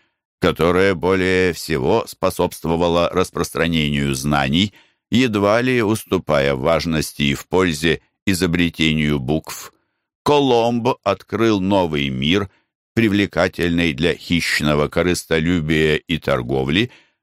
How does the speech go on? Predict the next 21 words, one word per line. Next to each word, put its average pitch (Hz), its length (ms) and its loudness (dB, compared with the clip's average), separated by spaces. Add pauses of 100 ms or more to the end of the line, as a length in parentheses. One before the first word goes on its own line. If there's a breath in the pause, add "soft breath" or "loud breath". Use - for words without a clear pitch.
(120)
любопытный 131 840 0
для 92 340 0
испытателей 92 800 0
естества 87 1000 0
и 90 140 0
для 80 240 0
философа, 82 920 0 (380 soft breath)
который, 98 480 2
видя 92 400 0
там 82 300 -2
человечество 87 880 0
в - 40 -12
состоянии 78 800 0
дикой 78 420 0
природы 73 720 -2 (400 soft breath)
и 170 100 2
все 147 240 -2
начальные 123 800 0
степени 110 760 0
ума 113 340 2
гражданского, 98 960 0